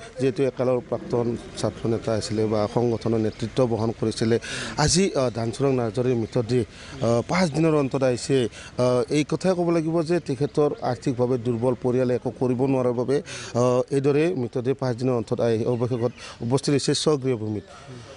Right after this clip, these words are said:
আহ, তেওঁৰ যি, আহ, গৃহভূমি আছে, গৃহভূমিত উপস্থিত হৈছে। কিন্তু যদিহে দল সংগঠন বা ৰাইজ বা বিভিন্ন প্ৰকাৰে শুভাকাংক্ষীয়ে যদি সহযোগ নকৰিলে হয়, হয়তো মৃতদেহ পৰিয়ালে আনিব নোৱাৰিলে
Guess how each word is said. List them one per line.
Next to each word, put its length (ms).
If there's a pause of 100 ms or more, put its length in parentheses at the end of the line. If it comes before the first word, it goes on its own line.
(120)
আহ, 180
তেওঁৰ 340
যি, 280
আহ, 440
গৃহভূমি 360
আছে, 220
গৃহভূমিত 360
উপস্থিত 340
হৈছে। 220
কিন্তু 520 (300)
যদিহে 500
দল 340
সংগঠন 520
বা 120
ৰাইজ 380
বা 220 (120)
বিভিন্ন 360
প্ৰকাৰে 480
শুভাকাংক্ষীয়ে 480
যদি 220
সহযোগ 280
নকৰিলে 320
হয়, 120 (260)
হয়তো 220
মৃতদেহ 480
পৰিয়ালে 400 (240)
আনিব 300
নোৱাৰিলে 380